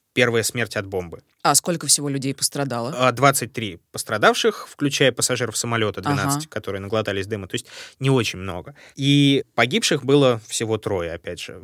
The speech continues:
Speaker 1: вместе с продавцом компьютеров. В девяносто четвёртом, уже под конец его преступной деятельности, взрыв унёс жизнь Томаса Моссера, главы рекламного отдела Берсон Марстеллер. Это компания, знаешь, пиарщики, связь с общественностью,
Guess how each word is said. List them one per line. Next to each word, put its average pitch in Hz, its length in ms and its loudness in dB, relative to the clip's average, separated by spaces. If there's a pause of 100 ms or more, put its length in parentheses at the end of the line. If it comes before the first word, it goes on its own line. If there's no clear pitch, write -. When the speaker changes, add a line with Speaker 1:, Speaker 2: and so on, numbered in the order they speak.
Speaker 1:
вместе 107 260 -4
с - 40 -10
продавцом 101 420 -4
компьютеров. 147 720 0
В - 20 -12
девяносто 135 460 2
четвёртом, 147 500 2
уже 98 160 -6
под - 160 -18
конец 117 360 -2
его 95 160 -4
преступной 95 440 -10
деятельности, 135 540 -2 (340)
взрыв 143 300 4
унёс 139 560 2
жизнь 123 400 -2
Томаса 131 380 2
Моссера, 117 600 -2 (140)
главы 113 340 2
рекламного 120 540 0
отдела 120 400 2
Берсон 107 420 0
Марстеллер. 107 680 -4 (280)
Это 117 200 -2
компания, 135 480 2
знаешь, 131 340 0 (120)
пиарщики, 110 840 2
связь 127 260 0
с - 80 -2
общественностью, 123 760 -2